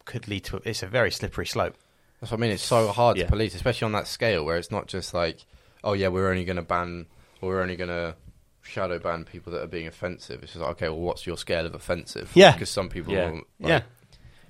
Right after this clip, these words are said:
Speaker 3: It's
Speaker 2: do you know
Speaker 3: like
Speaker 2: what I
Speaker 3: with the
Speaker 2: mean?
Speaker 3: whole Joe Rogan thing last year with Spotify and the Spotif-, um,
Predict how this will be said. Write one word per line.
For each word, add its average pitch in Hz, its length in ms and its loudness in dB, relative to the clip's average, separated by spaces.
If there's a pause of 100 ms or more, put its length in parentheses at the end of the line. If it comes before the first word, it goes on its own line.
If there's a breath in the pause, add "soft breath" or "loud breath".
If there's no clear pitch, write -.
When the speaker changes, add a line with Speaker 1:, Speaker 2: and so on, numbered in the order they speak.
Speaker 3:
It's - 120 -10
Speaker 2:
do - 60 2
you - 0 -
know - 0 -
Speaker 3:
like - 0 -
Speaker 2:
what - 0 -
I 110 60 6
Speaker 3:
with 92 40 2
the 92 80 2
Speaker 2:
mean? 107 80 0
Speaker 3:
whole 107 340 4
Joe 95 200 2
Rogan 92 340 2
thing 85 240 -4
last 82 340 -2
year 85 300 0 (180)
with 85 360 -4 (200)
Spotify - 520 -2
and 85 100 -8
the - 40 -12
Spotif-, - 340 -10 (160)
um, 85 360 -2